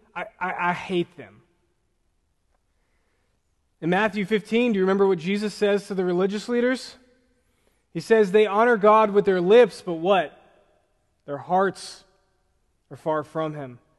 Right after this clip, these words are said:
They are like whitewashed tombs. They look good on the outside,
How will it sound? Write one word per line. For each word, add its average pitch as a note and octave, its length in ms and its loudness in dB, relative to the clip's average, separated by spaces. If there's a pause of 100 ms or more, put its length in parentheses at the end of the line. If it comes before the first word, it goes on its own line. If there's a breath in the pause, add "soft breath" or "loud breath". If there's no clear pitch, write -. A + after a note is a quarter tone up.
(1000)
They F#3 180 4
are A3+ 120 8
like G3+ 340 2 (220)
whitewashed F3 1120 0
tombs. D3 800 -12 (840)
They D3+ 80 -8
look D#3+ 160 -4
good E3+ 140 0
on E3+ 100 2
the E3 80 -2
outside, C#3 560 -6